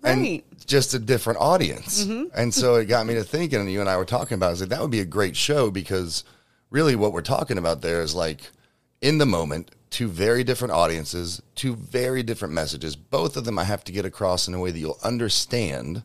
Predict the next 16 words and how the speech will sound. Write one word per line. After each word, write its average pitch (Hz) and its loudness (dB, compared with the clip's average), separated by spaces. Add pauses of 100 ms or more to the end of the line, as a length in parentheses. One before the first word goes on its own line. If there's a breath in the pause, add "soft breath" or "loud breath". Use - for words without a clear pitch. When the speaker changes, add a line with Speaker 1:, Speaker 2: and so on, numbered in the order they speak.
(100)
Speaker 2:
Right. 143 -6 (440)
Speaker 1:
And - 0
so 95 4 (720)
that 104 0
was 104 -2
the 95 -2
genesis 92 0
of 92 -4
this 85 -2
story 71 -4
Speaker 2:
That's 170 -4
Speaker 1:
or 104 4
of 87 2
the - 2
Speaker 2:
great. - 4
Speaker 1:
show. 65 4